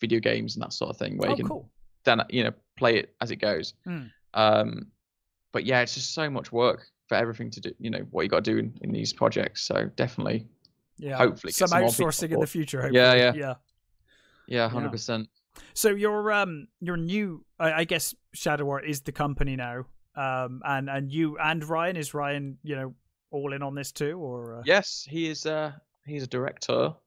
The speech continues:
Speaker 2: Ah, excellent.
Speaker 1: <laughs> Um, so yeah, he's, I mean, Ryan works nonstop. I can't,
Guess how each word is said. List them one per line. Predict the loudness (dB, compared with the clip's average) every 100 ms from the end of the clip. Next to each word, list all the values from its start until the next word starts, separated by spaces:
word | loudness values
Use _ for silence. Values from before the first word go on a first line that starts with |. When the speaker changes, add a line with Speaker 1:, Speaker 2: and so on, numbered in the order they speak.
| -8
Speaker 2:
Ah, | -4 -4 -4
excellent. | -10 -10 -12 -14 -18 _ -4 4
Speaker 1:
<laughs> | 4 4 -4 -4 0 2 4 2 0 2
Um, | 6 6 4 0 -4 -8 -16 _ _ -12
so | 0
yeah, | 4 4
he's, | 4 2 0
I | 2
mean, | 2 2 0
Ryan | 2 4 4
works | 4 2 2 -4
nonstop. | -4 -2 -2 0
I | -2
can't, | 0 -2